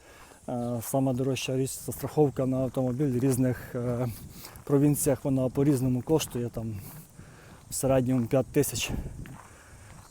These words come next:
В Австралії також страховку треба платити. Е, од-, один тільки мінус тут в Новій Зеландії, е, для водіїв, що тут бензин дорогуватий, звісно. Зараз десь він коштує два п'ятдесят новозеландських долара за літр.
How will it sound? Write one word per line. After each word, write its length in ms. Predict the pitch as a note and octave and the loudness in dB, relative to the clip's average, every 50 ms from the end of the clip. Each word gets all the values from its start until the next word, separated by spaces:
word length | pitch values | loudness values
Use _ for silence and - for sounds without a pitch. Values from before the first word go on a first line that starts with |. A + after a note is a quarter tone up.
| - - - | -18 -8 -4
В 60 | D#3 | -4
Австралії 420 | C#3 - - E3+ E3+ E3+ D#3+ D3+ C3+ | -2 4 10 12 12 12 12 10 6
також 320 | - C#3 - F#3+ F#3+ F3 | 6 4 6 8 6 6
страховку 480 | - - D#3+ C#3+ - E3 D#3 C#3 D3 C3 | 6 2 2 2 4 4 4 4 2 0
треба 220 | - C3+ C#3+ C#3 | 4 4 4 6
платити. 540 | - C3 B2+ A#2+ - C3+ B2+ - - B2 A#2+ A#2+ - E3+ G3 G#3 D#3+ C#3 C#3 | 6 4 0 2 2 0 0 0 0 -6 -6 -6 -10 -12 -12 -10 -6 -4 -2
Е, 120 | C3+ C3+ C3+ | 0 2 4
од-, 240 | C#3+ D3+ D3 E3 D#3+ | 4 4 4 4 4
один 280 | E3+ D#3 F3 B3 B3 G#3 | 4 6 6 6 6 6
тільки 240 | - F3+ - F#3 E3+ | 4 2 2 4 4
мінус 380 | F3 F3 F3+ E3 D#3+ D3 - | 6 6 6 6 6 4 2
тут 220 | - D3 C3 - D3 | 2 0 0 2 2
в 20 | |
Новій 140 | C#3+ C3+ C#3+ | 2 2 2
Зеландії, 880 | C3 C3+ C#3+ D3 D3+ D3 D3 C#3 B2+ C3+ C#3 C3+ C3 C3+ C3+ C3 B2+ C3 A#2+ - - - | 2 4 4 6 6 6 6 4 2 2 2 4 4 4 4 4 4 2 -2 -8 -8 -6
е, 400 | D3+ C3 B2+ B2+ B2+ B2+ B2+ B2 | -4 -2 0 0 0 0 0 2
для 160 | B2 D3 D3 | 4 4 6
водіїв, 400 | D3 D3+ C#3 C3+ D3 D#3+ F3 E3 | 6 4 4 4 4 4 4 4
що 140 | - - C#3 | 4 2 -2
тут 140 | - C3+ B2+ | -2 -2 0
бензин 400 | B2+ D3 C#3 C3 D3 D3 C3+ B2 | 2 2 2 4 2 2 2 2
дорогуватий, 600 | C3 C3 C3 B2 C#3 C#3 C#3+ C#3 B2+ - B2+ A2+ | 2 0 0 0 2 4 4 4 4 2 -2 -4
звісно. 380 | A2 A#2+ A#2 - - B2+ A#2 - - - - - - - - - - - - - - | -2 -4 -4 -4 -2 -4 -4 -4 -6 -10 -10 -10 -10 -12 -12 -12 -12 -12 -12 -8 2
Зараз 320 | C#3+ D3+ D3+ D3+ C#3+ B2+ | 8 8 10 10 8 6
десь 180 | C#3 C#3 - - | 4 2 2 2
він 120 | D3 C3 | 2 2
коштує 380 | B2+ D3+ D3 - - - D3 C#3 | 4 4 2 2 2 0 0 2
два 220 | B2+ C3+ D3 C#3+ | 4 6 6 6
п'ятдесят 520 | C3 D3 C#3 B2+ C3 - - - D#3+ D#3+ C3+ - - - - - - | 6 6 2 4 4 4 8 10 10 10 10 6 0 0 0 -2 -2
новозеландських 640 | C#3+ C3+ C3+ C3+ A#2+ C3 C#3 C3 C#3 B2+ - C3 B2 | 0 0 2 2 2 2 2 2 2 0 0 -2 0
долара 340 | C#3 C#3+ C3+ C3+ C3+ B2+ B2+ | 4 4 6 6 6 6 4
за 160 | A#2+ C3 C#3 | 2 4 2
літр. 340 | B2+ C3+ C#3 - - C3 | 4 4 2 2 0 -2